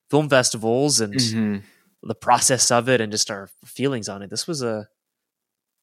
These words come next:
Speaker 1: shall I say, a good ep.
Speaker 2: A good ep indeed.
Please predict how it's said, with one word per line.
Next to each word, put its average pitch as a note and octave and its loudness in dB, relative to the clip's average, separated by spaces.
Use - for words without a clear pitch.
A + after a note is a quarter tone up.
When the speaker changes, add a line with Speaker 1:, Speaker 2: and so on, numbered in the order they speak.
Speaker 1:
shall C3+ 2
I B2 6
say, C3+ 2
a A2+ 0
good C#3 2
ep. B2+ 2
Speaker 2:
A B2+ 2
good C3+ 6
ep B2+ -2
indeed. A2 -6